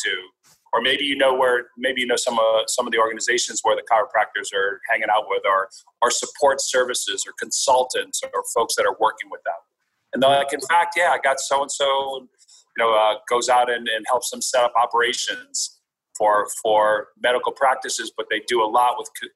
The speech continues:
chiropractic. Like, I'd love to talk to so-and-so," right? So, so, you know, it, so the long distancing is just this, so the, you know, now, now more than ever, people have a little extra time.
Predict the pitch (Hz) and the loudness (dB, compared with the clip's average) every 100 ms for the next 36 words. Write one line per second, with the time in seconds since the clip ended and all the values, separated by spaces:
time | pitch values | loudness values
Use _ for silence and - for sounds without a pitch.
0 | - 113 107 117 107 - - _ _ - | -2 -2 0 -2 -4 -6 -20 _ _ -20
1 | - - _ _ 110 120 135 160 156 - | -20 -20 _ _ -4 0 4 2 2 -2
2 | 131 123 - 113 98 - 90 87 _ 101 | -2 -2 -4 -4 -4 -6 -12 -16 _ -4
3 | 101 - 135 123 120 - - - - 151 | -4 0 2 2 0 -6 -20 -6 0 2
4 | 147 147 147 - 143 135 - _ _ _ | 4 2 0 0 2 0 -4 _ _ _
5 | _ 139 147 185 175 165 156 143 131 120 | _ 2 4 4 2 -2 -4 -4 -2 -2
6 | 110 - 117 - 110 - 120 110 104 - | -2 -4 -4 -2 -2 0 0 0 -6 -8
7 | - 101 101 120 127 117 120 135 139 131 | -6 -4 0 2 2 0 0 2 2 0
8 | 123 127 139 120 - 127 117 113 127 165 | 0 0 0 0 -2 -2 0 2 2 2
9 | 156 - - 143 135 131 127 | 2 -4 -2 2 2 2 0